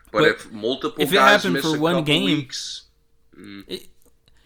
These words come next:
Speaker 2: in a playoff series, if they miss somebody for two games, they'd be in big trouble, I think, with the, how the team is constructed right now.
Speaker 1: Yeah.
Speaker 2: But if it was someone for a long time and they had time to adjust, completely adjust to not having him for a while,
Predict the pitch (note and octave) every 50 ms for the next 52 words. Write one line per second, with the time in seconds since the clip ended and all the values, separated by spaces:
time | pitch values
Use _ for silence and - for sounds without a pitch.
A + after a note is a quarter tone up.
0 | _ _ _ - G#3 G3+ F#3+ E3+ - - G#3 A3 G#3 G3 F3+ - - F3 E3 D#3+
1 | D3+ C#3+ C3 C#3+ C3+ D#3+ F3+ F#3 F#3 F#3+ F#3 - - E3 D#3 D3+ D3+ D3+ C#3+ -
2 | D3 C3+ - - D#3+ D#3 C#3 D3 D3 C#3+ C#3 B2+ B2 A#2+ - - - - _ _
3 | _ _ - D3 D3+ C#3 C#3 D3 C#3 C3+ C3 B2+ B2+ B2+ A#2+ - - B2+ A2+ F2
4 | - - _ _ _ _ _ _ _ _ _ _ _ _ - C3 C3+ A#2+ B2 A2+
5 | A2 - C#3 C#3 C3+ D3+ C#3+ C3 C#3+ C#3 C3+ C3 B2+ - - D3 C#3 C3+ B2+ C3
6 | - C3 B2+ - - C3 B2 B2 - A#2+ A#2+ A#2+ A#2+ A2+ A2+ A2+ G#2 - _ _
7 | _ _ _ _ - F2+ D#2 - - _ _ _ _ - D3+ D3 E3 F#3 F#3+ F#3
8 | F3+ - F#3+ F3+ E3+ D#3+ - E3 D#3 D3 C#3+ C#3 C#3+ D3 D3 C#3+ - D3 C#3+ D3
9 | D3+ D#3 D#3+ D#3 - - - - - - C#3+ C#3 C#3+ C#3+ C#3 D3 C#3+ C#3 - D3+
10 | C#3+ C#3 C#3+ C#3+ C#3 - D3+ D3 C#3 C#3 C3+ B2+ C3+ C#3 C3+ C#3+ C#3+ - - -
11 | - - - - _ _ _ _ - - D3+ C#3 - - F3 E3+ F#3 F3 F3 D#3
12 | D#3 D#3 D3 C#3 D3+ D3 D3+ - - - - C#3+ C#3 C#3 D3 C#3+ D3 D3 D3+ D3+
13 | D#3 D#3 D#3 D#3 D3+ - D#3+ D#3+ D#3 D3+ D3+ D#3 D#3+ E3 E3 E3 E3